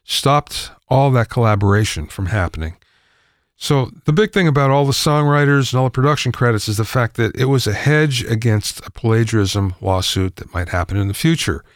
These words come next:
So basically, if you're in the room, you would get credit. Well, now with fewer people in the room, that's less likely to happen. And the fact of the matter is, there's some much better songs that are being developed as a result of fewer songwriters.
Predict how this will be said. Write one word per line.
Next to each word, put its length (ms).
So 140
basically, 400
if 160
you're 240
in 240
the 80
room, 580
you 140
would 120
get 200
credit. 520
Well, 180
now 220
with 80
fewer 260
people 340
in 120
the 80
room, 440
that's 220
less 240
likely 260
to 120
happen. 460
And 200
the 40
fact 260
of 40
the 60
matter 360
is, 500
there's 180
some 340
much 260
better 220
songs 460
that 100
are 80
being 340
developed 520
as 160
a 60
result 440
of 140
fewer 360
songwriters. 800